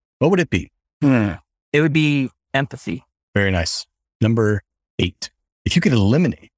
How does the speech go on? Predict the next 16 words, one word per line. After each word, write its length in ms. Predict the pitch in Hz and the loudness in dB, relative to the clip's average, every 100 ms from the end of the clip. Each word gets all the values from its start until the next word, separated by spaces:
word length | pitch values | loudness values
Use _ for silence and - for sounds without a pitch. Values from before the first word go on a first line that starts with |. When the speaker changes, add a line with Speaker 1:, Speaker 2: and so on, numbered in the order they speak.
| _ | _
Speaker 1:
one 120 | 107 101 | -4 -2
of 60 | |
your 100 | 85 | -2
personality 540 | - 87 - 85 80 76 | -4 -4 0 0 0 -4
traits 440 | - 78 - - - | -6 -6 -8 -12 -4
from 120 | 92 | -2
the 80 | 85 | -2
next 240 | 82 - | -4 -4
generation, 600 | 95 80 78 - 87 95 _ _ _ | -2 -2 -2 -4 -8 -12 _ _ _
what 140 | - 92 | -4 -2
would 100 | 82 | -2
it 100 | - | -4
be? 180 | 82 85 _ _ - | -6 -8 _ _ -2
Speaker 2:
Impatience. 840 | 156 156 147 123 - - - - _ _ _ - | 0 2 0 -2 -4 -10 -12 -16 _ _ _ 0
Speaker 1:
Number 220 | 117 131 | 2 2
nine, 320 | 120 90 | 2 0